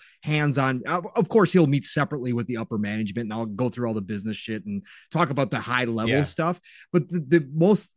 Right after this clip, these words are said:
Speaker 1: biggest thing for him is getting in front of the entire team, all the teams, and talking about what it is that they want to do with them going forward. But Phil kept saying too, and this has always been something we talked about, Mav,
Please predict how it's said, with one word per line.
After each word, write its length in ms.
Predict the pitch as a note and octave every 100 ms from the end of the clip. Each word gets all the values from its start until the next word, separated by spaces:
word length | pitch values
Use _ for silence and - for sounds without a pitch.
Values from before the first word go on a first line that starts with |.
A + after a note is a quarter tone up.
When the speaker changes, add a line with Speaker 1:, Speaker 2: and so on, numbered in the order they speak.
| C#3+
Speaker 1:
biggest 300 | D#3 F#3+ -
thing 140 | F3+ D3+
for 160 | D#3
him 160 | C#3 C3+
is 120 | A#2
getting 220 | D3+ C#3+
in 100 | C3
front 300 | - C#3+ C3+
of 300 | C3 A#2+ A2+ - - _ _
the 160 | C#3 C3
entire 360 | A#2 D3+ D#3
team, 380 | C#3 - D#3 C#3
all 180 | C3+ D#3+
the 80 | D#3
teams, 500 | - B2+ G2 - - _ - _ _
and 400 | E3+ D3+ C#3 A#2 _ _ -
talking 420 | E3+ F3 - E3
about 320 | C3 C#3 B2
what 420 | C3 B2 C#3 D3 _
it 140 | C#3+
is 260 | C#3 C3+ A2
that 200 | B2+ G2+
they 180 | C3 C3+
want 320 | A#2+ B2 B2
to 80 | A#2+
do 240 | G2+ B2+
with 220 | D3+ D#3+ -
them 260 | D#3+ D#3+
going 260 | C#3+ C3 A#2
forward. 640 | - D3+ D#3+ E3+ F#3 F3+ - - _ -
But 160 | D#3+ D3 - _ -
Phil 180 | G#3
kept 180 | - F3+
saying 280 | - F3 C#3+
too, 360 | - F#3+ A#2+ - _
and 140 | D#3 C3+
this 160 | C#3+
has 140 | - C#3+ -
always 300 | D#3+ F3 E3+
been 140 | D#3+
something 260 | D3 C#3 D#3
we 100 | C#3
talked 280 | D#3 E3+ -
about, 200 | C3 G2+
Mav, 220 | A#2